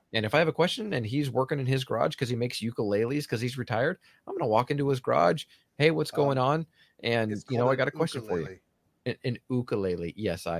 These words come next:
Speaker 2: Thank
Speaker 1: it,
Speaker 2: you.
Speaker 1: it, but, but h-, how, how is the word huge? Although if you're Trump, you do say huge. So ukulele, huge. I guess it kinda does go together that way. That's, maybe that's
Speaker 2: It's ukulele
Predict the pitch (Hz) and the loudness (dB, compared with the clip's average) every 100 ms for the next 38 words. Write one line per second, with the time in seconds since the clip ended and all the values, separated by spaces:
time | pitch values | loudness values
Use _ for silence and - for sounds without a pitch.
0 | 87 120 101 98 90 _ _ _ 131 131 | -4 -6 -8 -10 -14 _ _ _ 0 0
1 | - 139 139 139 - _ - - _ _ | 0 0 4 4 2 _ -20 -20 _ _
2 | - - - 165 165 180 - _ _ - | -20 -14 -2 4 4 4 -2 _ _ 2
3 | 170 175 185 170 165 160 147 120 _ - | 6 6 4 0 2 4 4 0 _ -18
4 | - - 165 208 175 131 123 123 - - | -14 -2 2 6 6 6 6 4 0 0
5 | 147 160 156 135 131 - 175 175 139 127 | 4 6 4 2 -6 -2 -2 -2 -4 -2
6 | 135 139 127 107 95 _ 117 113 139 113 | 0 0 0 0 -4 _ -6 2 4 2
7 | 95 92 - - - 113 98 95 98 127 | 0 -4 -6 -10 -4 0 0 -2 -4 -2
8 | 127 127 120 120 117 98 110 117 143 156 | 0 0 0 0 -2 -2 -2 -2 -2 -2
9 | 175 - 185 170 160 170 - 160 156 151 | -4 -4 -6 -6 -4 -4 -4 -4 -4 -4
10 | 170 107 90 82 90 80 - - 147 147 | -2 -4 -6 -8 -6 -4 -6 -6 -6 -4
11 | 143 139 - _ _ _ _ - 165 - | -4 -6 -14 _ _ _ _ -10 -10 -6
12 | 147 117 104 104 | -6 -6 -8 -10